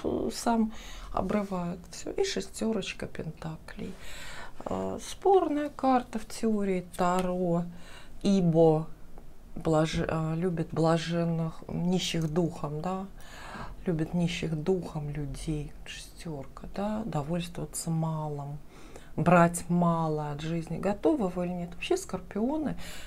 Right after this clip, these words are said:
в норме, я не беру какие-то, м, прогрессивные, от слова прогрессия, да,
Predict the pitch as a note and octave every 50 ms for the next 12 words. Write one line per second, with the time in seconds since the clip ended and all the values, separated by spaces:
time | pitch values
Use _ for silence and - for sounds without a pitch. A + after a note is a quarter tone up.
0 | - - - - - D#3+ D#3 E3 F#3 G3 G3 G3 F#3 E3+ D3+ D3 D3 D#3+ D#3 D3
1 | D3 D#3+ D#3+ D#3 D#3+ D#3+ D#3 F3 F#3+ A#3+ C4+ C4 - - C#3 C3 - - - D#3
2 | D3 - - - - - - - - - - - - - - - - - - -
3 | - - D3+ D3 D3 D3 C#3+ C#3 C3+ C3 B2 - - - - - - - - -
4 | - - - - - - - - E3 D3 D3+ E3+ E3+ - - - - F3 D3+ D3+
5 | D#3 D#3 D#3 D3 D3 D3 D3 D3+ D#3 C#3+ - - - - - - - - - -
6 | - - - - - - - - E3 - - - F3 D#3 C3+ - - D#3+ D3 C#3+
7 | D#3+ E3+ E3 D3+ D3+ - - - - - F3 D#3+ - F#3+ G#3+